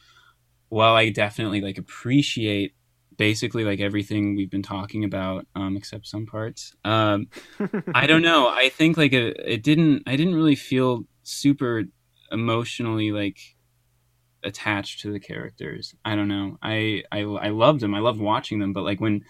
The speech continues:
Speaker 1: when Vincent Vega gets, you know, gunned down by fucking Bruce Willis, I literally felt nothing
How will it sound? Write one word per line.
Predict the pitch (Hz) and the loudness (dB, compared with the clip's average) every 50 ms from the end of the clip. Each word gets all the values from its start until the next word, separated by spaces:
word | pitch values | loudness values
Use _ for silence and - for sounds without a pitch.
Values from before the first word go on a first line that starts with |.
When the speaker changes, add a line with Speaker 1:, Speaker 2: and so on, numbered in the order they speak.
| - - - _ | -18 -20 -20 _
Speaker 1:
when | - 120 131 135 | 2 4 6 8
Vincent | 131 147 139 - - 127 110 | 8 8 8 8 6 2 2
Vega | 110 113 117 110 110 104 | 2 2 4 4 2 0
gets, | 104 104 104 - - - | 0 -2 -4 -6 -8 -6
you | - 107 | -2 0
know, | 107 101 98 98 | 0 0 0 0
gunned | 101 104 110 107 107 107 107 107 | -2 -2 0 0 2 2 2 2
down | 107 101 104 104 104 104 | 2 4 4 4 2 2
by | 101 101 101 101 | 2 0 -2 -2
fucking | 101 107 101 98 104 101 | -2 -4 -2 -2 -2 -2
Bruce | 95 101 104 101 - - | 0 0 -2 -2 -2 -4
Willis, | 104 104 101 98 - | -4 -4 -4 -4 -4
I | 110 113 | -4 -2
literally | 113 131 143 139 131 120 107 | 0 2 2 2 2 2 0
felt | - 110 104 - | -2 -4 -4 -4
nothing | 82 101 101 - - 110 101 113 165 | -6 -8 -10 -10 -10 -10 -10 -10 -12